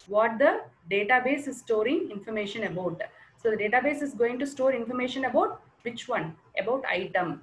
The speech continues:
Okay, that is only item, um, item is called as, okay. When you were recording information in your address book, what did you ask the people? What is your address? What is your phone number, et cetera? For,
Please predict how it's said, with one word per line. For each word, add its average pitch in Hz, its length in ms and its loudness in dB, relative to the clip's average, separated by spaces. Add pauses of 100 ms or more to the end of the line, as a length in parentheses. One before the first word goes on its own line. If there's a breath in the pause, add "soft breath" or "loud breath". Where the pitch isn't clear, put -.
Okay, 202 260 -4
that 190 160 -2
is 208 100 -6
only 214 220 -4
item, 202 420 -2
um, 180 360 -8 (100)
item 196 240 -6
is 196 140 -8
called 175 260 -6
as, 175 220 -4
okay. 302 280 -4 (600 loud breath)
When 262 180 2
you 277 100 6
were 262 320 2
recording 330 480 4
information 247 540 -4
in 220 80 -4
your 214 180 -2
address 190 320 -4
book, 226 260 -4 (200)
what 240 260 0
did 240 140 -10
you 254 200 -2
ask 220 220 -4
the 226 80 -8
people? 214 460 -6 (360 loud breath)
What 202 140 -4
is 226 100 -6
your 226 160 2
address? 226 420 0
What 190 260 -2
is 226 140 -4
your 220 140 -2
phone 233 280 -4
number, 233 400 0
et 185 140 -8
cetera? - 360 -4 (100)
For, 202 140 -4